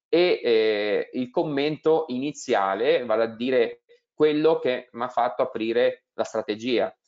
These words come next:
Quindi ci attendiamo un indice piuttosto volatile da qui a fine maggio, ma che non scenderà sensibilmente rispetto ai livelli attuali.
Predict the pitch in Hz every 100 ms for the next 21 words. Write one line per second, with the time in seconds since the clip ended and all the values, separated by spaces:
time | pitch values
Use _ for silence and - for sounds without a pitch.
0 | _ 131 117 104 - 107 - 135 131 123
1 | 127 135 143 - 117 120 123 120 113 -
2 | 123 - 120 147 104 107 123 120 110 117
3 | 117 139 156 110 123 123 113 123 117 -
4 | 120 131 123 - 117 151 156 135 110 113
5 | 110 - 113 - 107 107 107 - 101 92